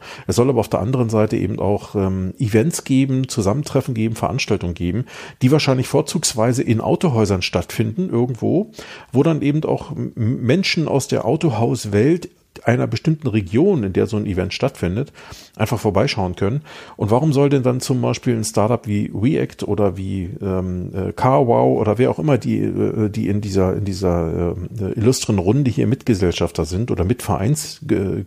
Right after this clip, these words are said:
äh, Gründer sind, warum soll die denn, äh, nicht ihr Wissen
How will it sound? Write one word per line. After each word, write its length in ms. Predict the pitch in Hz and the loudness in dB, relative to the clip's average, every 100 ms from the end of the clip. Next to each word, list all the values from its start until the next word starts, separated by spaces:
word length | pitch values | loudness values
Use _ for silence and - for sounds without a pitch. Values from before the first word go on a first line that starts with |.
| - | -6
äh, 380 | 107 98 98 92 | -4 -2 -2 -2
Gründer 380 | 92 95 90 80 | 0 0 0 0
sind, 300 | 87 131 - - - - - - | 0 -2 -6 -14 -18 -18 -18 -4
warum 200 | 117 147 | 0 4
soll 140 | 151 | 4
die 120 | 117 151 | 2 2
denn, 480 | 151 139 147 135 | 2 2 -2 -2
äh, 240 | 120 117 113 | 0 2 2
nicht 240 | 123 - | 0 -2
ihr 240 | 131 107 92 | 2 2 2
Wissen 440 | 123 - 214 220 | 0 2 0 0